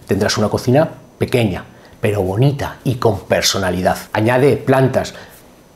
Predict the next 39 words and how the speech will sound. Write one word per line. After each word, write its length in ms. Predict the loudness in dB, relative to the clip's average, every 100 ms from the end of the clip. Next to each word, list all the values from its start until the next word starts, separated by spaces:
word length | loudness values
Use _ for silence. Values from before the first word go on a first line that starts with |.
| 0
Ya 120 | 2
lo 80 | 4
hemos 220 | 4 2
visto 420 | 2 0 2 2 2
en 300 | 2 2 0
todos 300 | 4 4 6
los 160 | 4 4
vídeos 420 | 4 4 2 -6 -14 -2
del 240 | 0 2
canal. 400 | 2 2 0 -2 -6
Las 240 | -2 -2 -2
plantas 440 | 0 2 2 0
embellecen 560 | 0 -2 0 0 2 0
cualquier 520 | 2 0 0 0 2
lugar. 360 | 2 2 -2 -6 -12 0
No 160 | 4 6
dudes, 440 | 6 4 2 2
una, 280 | 4 4 4
dos, 360 | 6 4 2
tres, 300 | 0 -2 -2 0
las 340 | 0 0 -2
que 100 | 0
necesites, 600 | 0 0 0 -2 -2 -4
las 340 | 0 0 0
que 160 | -2 -2
quieras. 480 | 0 0 0 -10 -6
Pero 180 | 2 2
si 140 | 2 2
quieres 280 | 2 2
hacer 200 | 0 -2
que 100 | -2
tu 100 | -2
cocina 400 | 0 0 0 0
se 220 | 0 -2 0
vea 280 | 2 0
más 500 | -4 -2 2 2 2
bonita 540 | 0 0 0 0 -2 -2
al 320 | 0 2 2
momento, 640 | 2 2 4 2 4 2